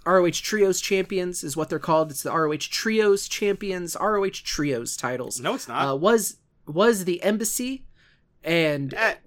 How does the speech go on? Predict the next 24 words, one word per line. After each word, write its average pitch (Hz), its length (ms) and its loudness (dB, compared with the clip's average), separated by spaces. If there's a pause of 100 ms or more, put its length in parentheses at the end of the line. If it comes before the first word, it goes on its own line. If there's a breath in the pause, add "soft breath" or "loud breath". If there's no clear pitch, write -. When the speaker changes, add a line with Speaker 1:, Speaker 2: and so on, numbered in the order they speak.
(120)
Speaker 1:
ending 202 380 2
the 190 120 2
year 190 260 4
as 160 300 0
the 170 100 4
Mogul 170 560 6
Embassy, 131 420 -4
Speaker 2:
It's 175 240 2
the 165 80 0
Speaker 1:
with 156 80 2
Speaker 2:
s-, - 160 -4
Speaker 1:
two 196 180 0
changes 165 720 0
in 165 160 2
between. 156 520 -2
Speaker 2:
it's 156 200 -4
the 156 80 -8
six 180 320 2
Speaker 1:
And 160 40 6
I'm 160 60 2
not 175 120 6
Speaker 2:
man, 170 60 0
Speaker 1:
counting 185 320 0
Speaker 2:
<laughs> - 40 -12